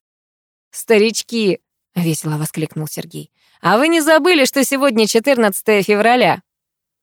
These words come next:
Старички дружно глянули на него, а мы, девчонки, не смогли сдержать смех, потому что со стороны это выглядело до невозможности комично.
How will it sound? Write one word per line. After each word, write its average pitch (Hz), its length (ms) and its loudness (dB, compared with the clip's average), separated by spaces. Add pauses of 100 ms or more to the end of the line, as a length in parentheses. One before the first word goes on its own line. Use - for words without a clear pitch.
(120)
Старички - 520 -4
дружно 170 420 -2
глянули 262 420 0
на 254 80 0
него, 226 360 -2 (580)
а 370 100 4
мы, 403 380 4
девчонки, 302 720 2
не 285 140 0
смогли 240 380 2
сдержать 196 400 -2
смех, 170 320 -2 (440)
потому 277 480 2
что 269 200 -2
со - 160 -2
стороны 247 460 2 (100)
это - 140 2
выглядело 196 560 2
до 185 220 2
невозможности 320 840 0
комично. 170 640 0